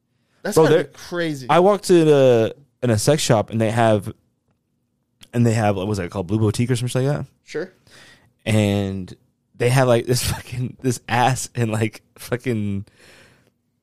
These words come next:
Speaker 2: vagina, and you, like, hook it up to your phone and Bluetooth, and it's V R, and it, like, moves and shake, and it, like,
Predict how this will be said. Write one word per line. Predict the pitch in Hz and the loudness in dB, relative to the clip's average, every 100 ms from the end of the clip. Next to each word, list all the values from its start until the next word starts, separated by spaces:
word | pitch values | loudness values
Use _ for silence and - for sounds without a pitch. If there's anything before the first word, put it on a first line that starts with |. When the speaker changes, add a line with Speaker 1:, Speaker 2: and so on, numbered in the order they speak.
| _ | _
Speaker 2:
vagina, | - 98 95 113 135 101 90 113 _ _ _ _ _ - | -4 -4 -2 0 0 0 -2 -6 _ _ _ _ _ -8
and | 117 110 98 - _ _ _ _ _ _ _ _ | -4 -2 -4 -10 _ _ _ _ _ _ _ _
you, | - 123 | -4 0
like, | 113 | 0
hook | - 139 143 | 0 0 0
it | |
up | 135 | 0
to | 123 | 0
your | |
phone | 110 123 | 0 0
and | 113 | 0
Bluetooth, | 101 120 147 139 | 2 0 2 0
and | |
it's | 113 | 0
V | 98 120 | 2 4
R, | 127 | 2
and | 95 | 0
it, | |
like, | 104 95 | -4 -4
moves | 98 117 131 113 | 0 2 2 0
and | 98 | -2
shake, | - 123 127 | 0 0 0
and | |
it, | 104 | -2
like, | 95 | -4